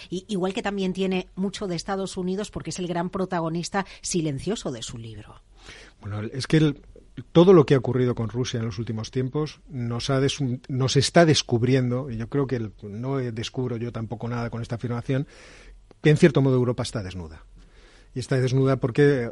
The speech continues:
Speaker 2: frente a Rusia, ¿qué, qué somos? Somos un, un mercado que le servía, por ejemplo, a Rusia para, eh, tener, eh, tecnología punta mientras ellos nos daban todo lo necesario para producir. Eh,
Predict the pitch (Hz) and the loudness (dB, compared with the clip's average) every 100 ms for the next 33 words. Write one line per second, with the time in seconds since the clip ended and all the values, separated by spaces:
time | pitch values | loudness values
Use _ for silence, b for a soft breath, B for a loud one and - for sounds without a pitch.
0 | - - 139 135 135 127 139 - 151 143 | -8 -2 0 2 2 2 2 2 2 0
1 | - 139 135 - - 147 - 117 90 87 | 6 6 6 0 2 4 4 -2 -6 -10
2 | - - - 139 139 - 131 127 123 135 | -14 -10 -2 2 2 2 -2 0 -2 -4
3 | 139 131 127 123 123 120 123 117 - 147 | -4 -2 0 0 0 0 0 0 4 6
4 | 127 120 B B B - 135 131 135 123 | 4 0 B B B 0 2 4 2 2
5 | 151 143 131 123 139 127 123 135 - 135 | 4 4 2 -2 -2 -2 -2 -2 0 -2
6 | 139 - 127 135 139 123 117 110 139 131 | -2 -6 -2 0 0 0 -2 -2 0 2
7 | 135 143 135 117 101 127 127 123 143 127 | 0 0 -4 -6 -4 -2 -2 0 0 2
8 | 143 139 120 123 120 135 131 123 120 117 | 0 0 -2 -2 -2 0 0 0 0 0
9 | 131 127 139 131 127 123 117 123 117 117 | 0 0 0 2 2 0 -2 -2 -2 -2
10 | 113 107 110 113 156 185 B B B B | -4 -6 -6 -4 -4 -6 B B B B
11 | B B 123 123 120 | B B -6 -2 -2